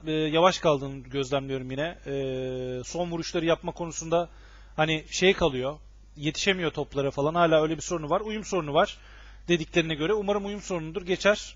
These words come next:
Eğer uyum sorunu değilse başımız belada. Çünkü birçok maçı bu şekilde verebiliriz. E, ve beraberlikle falan böyle yapa yapa yani puanları kaybede kaybede habire böyle çatırt diye şampiyonluktan olabiliriz yani diye düşünüyorum. O yüzden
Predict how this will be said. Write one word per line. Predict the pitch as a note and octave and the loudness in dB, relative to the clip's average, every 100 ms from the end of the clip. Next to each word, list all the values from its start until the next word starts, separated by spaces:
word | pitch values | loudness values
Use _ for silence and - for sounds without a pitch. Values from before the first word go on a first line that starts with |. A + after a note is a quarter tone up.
| - | -4
Eğer | D#3+ E3+ F3+ | 6 6 6
uyum | F3+ F#3 | 2 -8
sorunu | F#3 F#3+ G3 F#3 | -6 -6 -6 -6
değilse | F3+ - G3 F#3 | -4 0 0 0
başımız | E3+ F3+ D#3+ E3 | -4 -6 -2 2
belada. | E3+ D#3+ F3+ A#3 - | 6 6 4 2 -4
Çünkü | E3 E3+ E3 | -14 -12 -8
birçok | G3 F#3 | -8 -4
maçı | F3+ - G#3 - - - - - - | -4 -4 -4 -6 -14 -20 -20 -20 -12
bu | D#3+ | -6
şekilde | G3 F#3 F3 | -4 0 2
verebiliriz. | F3 F3 E3+ F#3 - - - - - - - - | 6 4 2 -2 -4 -8 -14 -20 -20 -20 -20 -8
E, | E3 D#3 D#3 D3+ D3 D3 | -2 0 2 2 0 2
ve | F3 E3+ | 4 8
beraberlikle | F3 F3 F3 F3 - E3+ | 10 10 10 6 2 2
falan | E3+ F3 E3+ | 4 2 2
böyle | E3+ F3 | 2 2
yapa | E3+ F3+ | 4 2
yapa | D3+ | 4
yani | D3 F3 | 2 2
puanları | - F3 E3+ F3 | 2 2 2 2
kaybede | F3 E3+ F3 | 2 2 2
kaybede | F3 D#3 D3 C#3 | 2 2 4 2
habire | C#3 C#3+ | 2 0
böyle | C#3 E3 | 0 0
çatırt | F3+ E3 - D#3 | -2 -4 -6 -4
diye | E3+ - - - - - - | -6 -6 -16 -20 -20 -20 -18
şampiyonluktan | - G3 G3 F#3 F#3 E3 A3 G#3 | 2 6 6 4 0 0 2 2
olabiliriz | F#3+ G3 F3+ D3 | 2 2 0 2
yani | D3 C#3+ | 2 0
diye | C#3+ | -6
düşünüyorum. | B2+ D3+ E3 G3+ | -10 -8 -8 -6
O | F#3+ | -6
yüzden | F3 G3+ | -4 -4